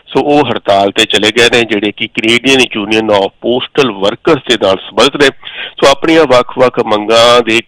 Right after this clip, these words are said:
ਕਾਰਨ ਉਹਨਾਂ ਨੂੰ ਇਹ ਸਟ੍ਰਾਈਕ ਤੇ ਜਾਣਾ ਪਿਆ। ਉਹ ਕਹਿੰਦੇ ਵੀ ਮਸਲਿਆਂ ਨੂੰ ਸੁਲਝਾਇਆ ਜਾ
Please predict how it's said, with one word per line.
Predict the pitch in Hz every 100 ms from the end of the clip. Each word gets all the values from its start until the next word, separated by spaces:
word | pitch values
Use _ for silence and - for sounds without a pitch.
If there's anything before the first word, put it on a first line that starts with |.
| -
ਕਾਰਨ | 98 101 135 113 - - - -
ਉਹਨਾਂ | 127 120
ਨੂੰ | 117 107
ਇਹ | 95 101
ਸਟ੍ਰਾਈਕ | - 104 95 -
ਤੇ | 107
ਜਾਣਾ | 104 90 101
ਪਿਆ। | 101 120
ਉਹ | 117
ਕਹਿੰਦੇ | 117 113
ਵੀ | 117
ਮਸਲਿਆਂ | 117 - - 113
ਨੂੰ | 110
ਸੁਲਝਾਇਆ | 104 117 113 95 101
ਜਾ | 101 95